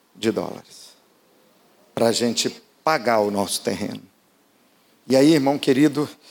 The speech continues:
ficamos felizes, fizemos um acordo na justiça, na presença de um juiz. E o juiz deu a data do pagamento, né? E aí, quando nós marcamos a data,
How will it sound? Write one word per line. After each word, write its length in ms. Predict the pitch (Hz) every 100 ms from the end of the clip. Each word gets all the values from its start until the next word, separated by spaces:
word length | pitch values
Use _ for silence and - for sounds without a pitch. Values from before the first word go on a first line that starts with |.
| - - -
ficamos 400 | - 196 147 -
felizes, 800 | 147 131 165 113 - - - -
fizemos 480 | - 127 180 165 160
um 100 | 165
acordo 500 | - 175 185 185 143
na 140 | 175
justiça, 800 | 180 160 - - 156 156 - 113
na 100 | 123
presença 680 | - 135 - 151 185 - 139
de 160 | 131
um 100 | 208
juiz. 680 | 196 156 135 135 - - - _ _ - - -
E 80 | 160
o 60 | 196
juiz 360 | 196 208 247
deu 220 | - 247 -
a 60 |
data 420 | 147 165 196 -
do 80 | 185
pagamento, 640 | - - - 165 110 - _ _ _ _ _ _ _
né? 220 | 135 170 165 - - - - -
E 80 | 151
aí, 260 | 160 208 -
quando 240 | 226 220
nós 460 | 214 226 220 - - _ _ _ -
marcamos 600 | 185 - 269 302 247 196
a 100 | 160
data, 640 | 180 202 202 214 196